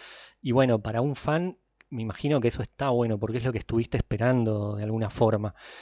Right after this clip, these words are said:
El, el tema me parece que cuando no lo conoces, me parece que no es una peli que... te,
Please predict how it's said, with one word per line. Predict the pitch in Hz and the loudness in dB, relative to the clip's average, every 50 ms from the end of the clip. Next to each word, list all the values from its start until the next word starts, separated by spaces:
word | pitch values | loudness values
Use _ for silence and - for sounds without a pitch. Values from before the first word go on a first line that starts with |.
| - - - - | -20 -20 -20 -14
El, | - 202 120 113 110 - | -8 -6 -4 -4 -4 -4
el | - 127 110 | -6 -6 -4
tema | - - 131 147 156 139 | -2 0 4 4 4 4
me | 117 | 4
parece | 113 120 117 - 139 | 2 0 0 0 -2
que | 113 107 104 - - | -2 -2 -6 -6 -6
cuando | - - 117 107 110 110 107 110 113 | -2 -2 -2 0 0 -2 0 0 2
no | 123 151 | 4 4
lo | 190 185 170 | 6 6 4
conoces, | 175 156 165 - - 190 202 214 202 - | 4 2 0 0 0 0 0 0 0 0
me | 165 139 127 | 0 0 0
parece | 117 127 123 143 139 - 170 156 | 2 2 0 0 0 -2 -4 -6
que | - - - 143 139 151 165 _ - - - - - - _ _ _ - | -6 -6 -6 -4 -4 -4 -4 _ -14 -20 -20 -20 -20 -20 _ _ _ -4
no | - 135 | -2 0
es | 143 147 | 0 2
una | 160 143 135 | 2 0 0
peli | 120 131 143 143 156 147 | 2 2 2 2 2 -2
que... | 127 - 120 104 - _ _ _ _ _ _ _ - | -2 -4 -4 -4 -6 _ _ _ _ _ _ _ -12
te, | - 117 107 101 104 104 101 | -10 -10 -8 -8 -8 -10 -10